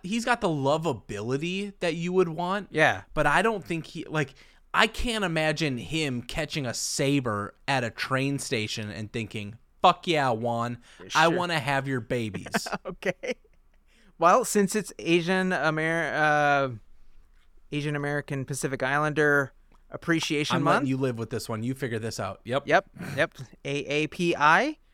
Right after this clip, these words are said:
Speaker 2: Uh, <laughs> what about Shang-Chi? Simu
Speaker 1: I don't know.
Speaker 2: Liu.
Speaker 1: What do you think? I
Speaker 2: He's a hottie. He's a super
Speaker 1: Hmm.
Speaker 2: nice guy. He's Canadian.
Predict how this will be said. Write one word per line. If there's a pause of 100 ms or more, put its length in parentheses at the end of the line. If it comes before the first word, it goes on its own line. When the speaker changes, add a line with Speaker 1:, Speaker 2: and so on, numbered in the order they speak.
(380)
Speaker 2:
Uh, (440)
<laughs>
what
about
Shang-Chi? (640)
Simu
Speaker 1:
I
don't
know.
Speaker 2:
Liu.
Speaker 1:
What
do
you
think? (120)
I (120)
Speaker 2:
He's
a
hottie. (480)
He's
a
super
Speaker 1:
Hmm.
Speaker 2:
nice
guy.
He's
Canadian.